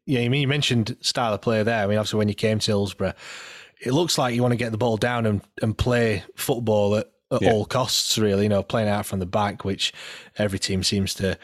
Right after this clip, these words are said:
Speaker 1: seems to try and do, you know, emulating Man City, but never quite, <laughs> never quite
Speaker 2: Yeah.
Speaker 1: getting there. Um,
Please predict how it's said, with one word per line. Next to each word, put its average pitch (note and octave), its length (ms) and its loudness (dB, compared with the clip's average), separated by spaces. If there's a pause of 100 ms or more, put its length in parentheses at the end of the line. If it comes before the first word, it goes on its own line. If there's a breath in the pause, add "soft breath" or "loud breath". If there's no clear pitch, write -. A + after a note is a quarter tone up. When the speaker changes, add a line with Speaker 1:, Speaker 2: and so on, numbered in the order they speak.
(260 loud breath)
Speaker 1:
seems G#2+ 240 0
to - 80 -6
try A2 220 0
and G#2 160 2
do, A2 260 2
you A#2 140 2
know, G#2 60 4
emulating G#2+ 520 2
Man G#2 180 2
City, G#2+ 360 -2
but G#2 120 0
never G#2 200 -2
quite, A2 340 -2
<laughs> - 60 -16
never D#3 240 4
quite - 320 -2
Speaker 2:
Yeah. F#2+ 60 2
Speaker 1:
getting B2 280 2
there. G#2 260 0 (360 loud breath)
Um, A2+ 460 0